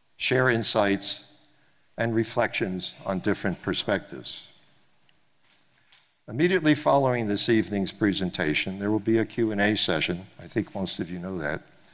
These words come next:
with the speaker that will include questions that you can submit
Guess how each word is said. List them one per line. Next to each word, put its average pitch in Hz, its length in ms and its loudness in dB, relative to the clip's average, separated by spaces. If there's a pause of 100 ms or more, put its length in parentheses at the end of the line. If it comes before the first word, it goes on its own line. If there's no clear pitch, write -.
(460)
with 139 260 0
the 151 80 4
speaker 104 480 2
that 107 160 2
will 110 220 -4
include 139 460 2
questions 117 680 -2 (360)
that 113 160 0
you 135 180 -2
can 127 200 -8
submit 104 500 0